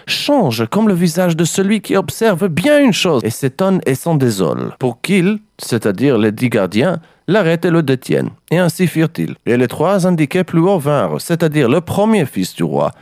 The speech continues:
qui fut le vrai mari de cette fille d'empereur, qui est le roi maintenant, comme indiqué plus haut,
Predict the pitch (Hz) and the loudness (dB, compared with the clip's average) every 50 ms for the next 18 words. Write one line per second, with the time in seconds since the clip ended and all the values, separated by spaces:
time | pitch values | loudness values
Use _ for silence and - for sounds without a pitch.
0 | _ _ - - 175 - 202 208 196 196 175 131 143 143 151 180 202 208 185 165 | _ _ -6 -6 -6 -2 0 2 2 2 0 0 -2 0 2 2 2 2 2 2
1 | 143 110 101 90 101 - - 127 107 - - - 143 147 123 120 107 95 - - | 2 2 2 0 -2 -2 -2 -4 -4 -4 -4 -2 -2 0 2 0 -2 -2 -2 -2
2 | 98 90 73 - 50 - - - 120 135 170 170 147 107 98 104 131 175 190 151 | -2 -2 0 -2 -6 -8 -2 0 2 2 2 2 2 2 2 2 2 2 0 0
3 | 110 101 - 95 90 90 92 - - 123 135 127 117 127 120 - 107 92 - - | -2 0 0 0 0 0 -2 0 0 0 0 0 0 -2 -2 -2 -2 -2 -2 0
4 | 98 123 180 170 - - | 0 0 2 0 0 -2